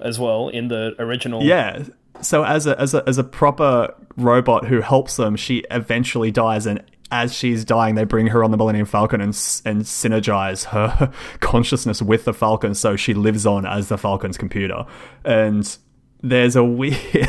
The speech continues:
Speaker 2: <laughs> what Andy was saying, there's a weird thing regarding this, like, unspoken <laughs> sexual <laughs> tension between Lando and L three three seven that I, I don't think really gets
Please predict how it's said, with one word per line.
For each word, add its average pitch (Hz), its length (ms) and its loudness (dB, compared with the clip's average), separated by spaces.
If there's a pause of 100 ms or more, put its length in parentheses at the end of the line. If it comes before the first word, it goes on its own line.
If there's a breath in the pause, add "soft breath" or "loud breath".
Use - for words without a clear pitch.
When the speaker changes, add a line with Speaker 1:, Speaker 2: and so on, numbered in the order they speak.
(160)
Speaker 2:
<laughs> - 260 4
what 139 260 2
Andy 120 260 4
was 117 160 0
saying, 113 200 0
there's 110 160 0
a 117 80 4
weird 120 540 2
thing 104 340 2 (500 loud breath)
regarding 110 500 4
this, 107 140 0
like, 110 120 0
unspoken 107 880 2 (200)
<laughs> - 100 -4 (320 loud breath)
sexual 113 1000 0
<laughs> - 120 -10
tension 127 480 0
between 113 360 0
Lando 110 580 0 (260 loud breath)
and 113 140 2
L 110 180 4
three 107 200 4
three 107 180 2
seven 107 380 2
that 104 260 -4
I, 131 360 0
I 147 80 4
don't 233 200 6
think 160 160 -2
really 139 300 4
gets - 380 -4